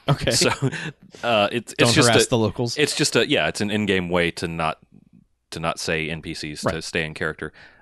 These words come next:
Speaker 2: Um, but locals can report crimes. Um, like if you're, if you're shooting,
Speaker 1: Mm-hmm.
Speaker 2: uh, locals will call nine one one to report gunshots. Um, you'll get a nine, like, nine one one will be called if you try to steal a car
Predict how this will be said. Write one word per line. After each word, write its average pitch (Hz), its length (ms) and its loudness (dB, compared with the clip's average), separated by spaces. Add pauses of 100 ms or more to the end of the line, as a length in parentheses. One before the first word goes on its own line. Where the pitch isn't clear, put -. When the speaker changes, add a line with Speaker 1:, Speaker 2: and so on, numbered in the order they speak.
Speaker 2:
Um, 87 460 -2
but - 200 -2 (400)
locals 107 460 2
can 104 180 -4
report 101 420 -2
crimes. 107 580 -2 (300)
Um, 87 680 -4 (180)
like 98 220 -6
if - 120 -10
you're, 92 240 -2 (480)
if - 220 -8
you're 92 100 0
shooting, 104 480 0 (360)
Speaker 1:
Mm-hmm. 107 300 -8
Speaker 2:
uh, 82 380 -2 (460)
locals 92 320 -2
will 98 100 -4
call 85 200 2
nine 85 220 -2
one 87 160 -6
one 85 160 -4
to 85 120 -10
report 82 320 -4
gunshots. 80 680 -6
Um, 78 460 -8 (1000)
you'll 98 180 0
get 95 140 -2
a 95 60 0
nine, 92 480 -2 (180)
like, 92 220 -4 (360)
nine 98 300 -2
one 92 140 0
one 92 160 -2
will 90 100 -4
be 95 80 -6
called 90 240 -2
if 87 140 -8
you 92 80 -8
try 87 160 0
to 85 80 -4
steal 90 260 -4
a 85 40 -8
car 82 520 -2